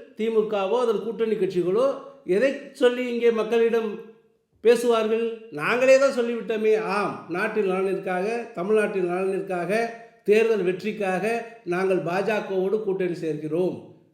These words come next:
இணைந்துதான் தேர்தலை சந்திப்போம், இந்த உண்மையை புரிந்து கொண்டவர்கள் அதிமுக ஆதரிப்பார்கள், தமிழக மக்கள் ஏற்பார்கள் என்று நாங்கள்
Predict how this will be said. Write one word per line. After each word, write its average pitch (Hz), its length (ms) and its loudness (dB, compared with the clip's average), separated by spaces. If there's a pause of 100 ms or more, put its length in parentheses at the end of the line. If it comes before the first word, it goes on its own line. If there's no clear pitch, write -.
(120)
இணைந்துதான் 208 560 4
தேர்தலை 196 380 0
சந்திப்போம், 160 640 -4 (340)
இந்த 214 320 2
உண்மையை 233 420 4
புரிந்து 220 360 0
கொண்டவர்கள் 214 500 2
அதிமுக 190 600 -2
ஆதரிப்பார்கள், 175 760 -2 (280)
தமிழக 226 420 2
மக்கள் 196 400 2
ஏற்பார்கள் 185 560 2
என்று 185 320 -2 (380)
நாங்கள் 180 460 0